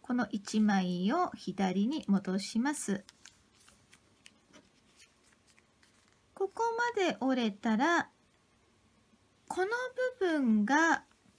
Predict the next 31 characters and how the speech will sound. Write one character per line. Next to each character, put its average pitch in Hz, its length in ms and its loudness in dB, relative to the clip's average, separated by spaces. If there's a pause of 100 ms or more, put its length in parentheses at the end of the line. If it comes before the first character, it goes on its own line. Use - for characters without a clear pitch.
(440)
う 269 60 0
さ 392 240 2
ぎ 403 160 -6
の 403 280 0 (400)
顔 359 240 2
の 427 420 -2
部 415 160 2
分 254 360 0
に 220 120 4
な 226 180 2
っ 226 60 -12
て - 220 -6
く 220 180 -4
る 196 140 2
の 185 200 0
で、 311 360 0 (840)
今 494 420 0 (360)
こ 247 120 -2
こ 254 200 0
で 320 380 2
顔 269 480 2
を - 120 -2
描 247 240 0
い 220 40 2
て 214 160 -4
お 208 80 2
き 196 140 0
ま 233 160 4
し - 140 -6
ょ 269 280 2
う。 - 100 -2